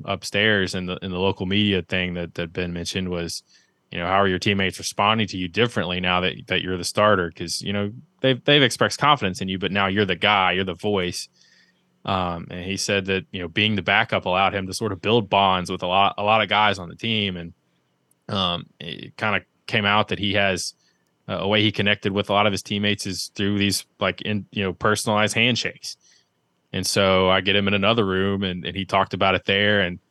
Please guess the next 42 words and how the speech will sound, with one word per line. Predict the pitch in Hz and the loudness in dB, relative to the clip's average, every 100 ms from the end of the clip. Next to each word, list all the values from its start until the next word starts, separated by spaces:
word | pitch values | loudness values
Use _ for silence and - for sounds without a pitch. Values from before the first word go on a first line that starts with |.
| _ _ _ - | _ _ _ -2
talked | 98 95 | -2 2
about | 95 90 | 0 2
how | 98 95 | 4 4
when | 95 | 4
Hendon | 92 104 107 104 | 0 0 0 0
was | 101 | 0
at | 95 | 0
media | 98 107 104 | -2 0 2
days | 98 95 95 90 85 | 2 2 0 -2 -6
and | 87 | -6
Hendon | 101 101 98 | -2 0 2
was | 98 92 | 0 0
out | 98 98 98 | 2 2 2
in | 98 92 | 0 -6
New | 92 95 | -8 -6
York | 101 98 | -2 -4
City | 92 110 101 | -2 0 0
doing | 92 98 95 95 | 2 2 2 0
the | |
N | 95 | 0
I | 101 98 | 2 2
L | 104 | 2
trip | 98 104 90 85 | 0 -2 -2 -2
and | 95 87 | -4 0
all | 95 | 0
those | 98 110 - | 2 0 0
things, | 90 95 90 | -4 -4 0
Milton | 107 98 | 0 0
was | 101 | 0
back | 104 104 | 2 2
with | 107 95 | 0 -4
the | |
team, | 92 120 123 85 82 104 - | -2 2 2 0 -6 -16 -10
you | |
know, | 92 87 | -10 -4
going | 90 101 | 0 2
through | 101 101 | 2 2
workouts, | 98 98 87 78 | 4 2 0 0
hanging | 98 98 95 | -2 -2 -4
with | 90 | -6
the | - | -4
team. | 110 104 87 | -2 -2 -4